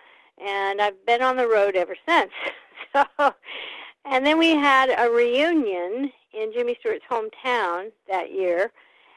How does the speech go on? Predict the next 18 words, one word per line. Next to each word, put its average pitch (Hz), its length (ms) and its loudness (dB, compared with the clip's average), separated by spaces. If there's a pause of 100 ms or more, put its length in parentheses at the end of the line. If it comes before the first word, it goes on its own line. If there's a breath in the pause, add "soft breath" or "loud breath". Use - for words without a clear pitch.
(240 soft breath)
and, 196 500 -8
uh, 180 380 -2 (160)
it 262 100 -4
was 233 120 -2 (100)
pretty 247 220 -2
exciting 214 640 -2 (400)
to 185 360 0
meet 220 260 0 (360)
the 202 60 -12
people 202 420 -8
that, 175 260 -2 (280)
you 240 120 -12
know, 180 140 -12
that 185 120 -4
I 185 80 -2
had 196 180 -6
worked 196 220 -6
with 185 120 -8